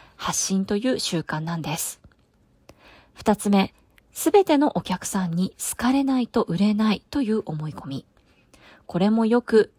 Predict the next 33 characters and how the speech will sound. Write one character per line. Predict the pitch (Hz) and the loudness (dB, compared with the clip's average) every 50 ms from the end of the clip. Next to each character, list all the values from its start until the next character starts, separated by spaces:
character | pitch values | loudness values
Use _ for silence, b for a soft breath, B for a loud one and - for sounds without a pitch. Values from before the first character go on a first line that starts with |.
| _ _ - | _ _ -4
あ | - 180 | -2 2
る | 220 247 240 - - | 2 2 2 0 -2
思 | - 147 156 165 | -6 -6 -4 -4
い | 160 | -6
込 | 147 - - | -6 -6 -6
み | 156 156 | -4 -2
で | - 160 170 175 | 0 0 0 0
す。 | - - - - b b b b b b b b b b b | -2 -6 -10 -12 b b b b b b b b b b b
み | - 208 233 | 0 2 4
ん | 247 | 4
な | 262 269 | 4 4
に | 254 233 220 208 | 4 2 0 -2
好 | - - | -4 -2
か | - 240 | -2 0
れ | 247 262 | 0 2
な | 269 285 285 | 2 0 0
き | - - 277 | 0 2 4
ゃ | 254 233 226 | 4 4 4
と | - 165 | 0 -4
か、 | - - 143 139 151 - b b b b b _ _ _ - | -4 -6 -6 -6 -8 -12 b b b b b _ _ _ -6
嫌 | - 180 170 165 160 | -2 -2 0 0 0
わ | 160 160 | 0 -2
れ | 156 156 | -4 -4
た | - - 156 | -6 -6 -6
ら | 147 151 | -6 -6
リ | 147 - - - 175 - | -8 -8 -6 -6 -6 -4
ピ | - 233 233 | -4 -4 -4
ー | 226 | -4
ト | - 208 | -6 -6
さ | - - 185 | -6 -4 -2
れ | 185 208 | 0 0
な | 214 233 247 240 | 2 4 4 4
い、 | - B | 2 B